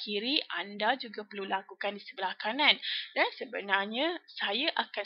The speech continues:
selesaikan kedua-dua persamaan ini di-, pada masa yang sama. Kerana mereka, mereka hanyalah persamaan yang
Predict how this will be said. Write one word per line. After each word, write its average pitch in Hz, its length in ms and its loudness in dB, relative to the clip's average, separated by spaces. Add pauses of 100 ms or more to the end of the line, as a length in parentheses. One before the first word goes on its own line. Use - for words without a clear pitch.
selesaikan 208 560 -2
kedua-dua 294 480 -4
persamaan 202 480 0
ini 208 400 -4
di-, 285 80 -8
pada - 320 0
masa 196 320 -2
yang 196 240 -4
sama. 226 400 0 (560)
Kerana 220 320 6
mereka, 247 640 0
mereka 196 420 0
hanyalah 220 400 6
persamaan 208 480 0
yang 202 160 -2